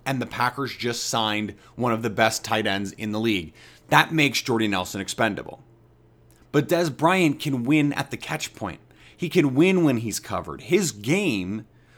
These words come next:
will age better than Jordy Nelson's because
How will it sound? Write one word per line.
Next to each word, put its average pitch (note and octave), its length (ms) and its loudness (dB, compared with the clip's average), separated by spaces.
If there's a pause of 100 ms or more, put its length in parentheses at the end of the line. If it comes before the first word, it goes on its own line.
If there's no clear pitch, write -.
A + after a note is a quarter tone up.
(140)
will D#3+ 380 2
age F3 520 0
better E3 420 2
than G#2+ 500 0 (340)
Jordy B2+ 260 0
Nelson's A2+ 460 -2
because A2+ 840 -2